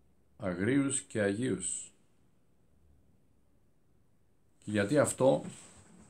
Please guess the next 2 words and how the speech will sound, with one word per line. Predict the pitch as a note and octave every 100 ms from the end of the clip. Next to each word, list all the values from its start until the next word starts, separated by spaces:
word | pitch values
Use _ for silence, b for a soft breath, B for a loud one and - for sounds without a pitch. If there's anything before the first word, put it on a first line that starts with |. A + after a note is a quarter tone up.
| - - - - _ - _
Γιατί | A2+ G#2+ B2 A#2+ - B B B B B _ _ _
κάθε | C3 D#3 B2+ D3+ C#3+